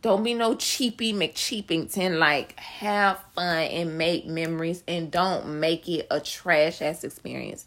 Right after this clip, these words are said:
That is it. That's all I got for you hoes on this good-ass Monday, period. That's really all I wanted to <laughs> talk about. So y'all gotta tap in.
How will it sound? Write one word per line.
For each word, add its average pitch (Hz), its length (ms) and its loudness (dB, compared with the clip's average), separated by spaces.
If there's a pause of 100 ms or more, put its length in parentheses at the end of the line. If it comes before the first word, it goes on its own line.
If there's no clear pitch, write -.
That 240 260 8
is 165 320 0
it. 233 560 0 (1040)
That's 262 220 2
all 180 240 12
I 160 100 6
got 180 360 6
for - 100 -10
you 233 180 -4
hoes 214 340 6
on 175 200 2
this 156 180 -2
good-ass 175 560 2
Monday, 147 360 -2
period. 151 580 -2 (400)
That's 214 260 -2
really 214 240 2 (180)
all 240 240 12
I 240 120 12
wanted 220 320 2
to - 140 -4
<laughs> - 60 -6
talk 226 200 10
about. 175 320 8 (260)
So 180 200 4
y'all 185 460 10
gotta 175 280 4
tap 262 440 6
in. 208 540 2